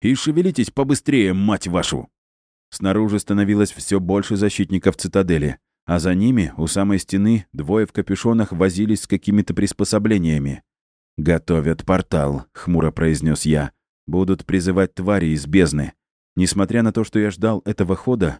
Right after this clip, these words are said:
не могу сказать, что мне понравилось то, что сейчас произойдёт. «Готовьте основную волну!»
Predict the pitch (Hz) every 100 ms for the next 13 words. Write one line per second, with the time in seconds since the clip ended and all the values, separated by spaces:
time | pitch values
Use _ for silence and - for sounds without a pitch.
0 | - 82 95 101 113 - 110 107 - 113
1 | 110 104 104 95 76 76 - 87 78 76
2 | - 78 78 71 - 78 76 78 69 65
3 | - _ _ _ _ - 82 101 127 123
4 | - 120 107 120 120 123 117 120 123 117
5 | 85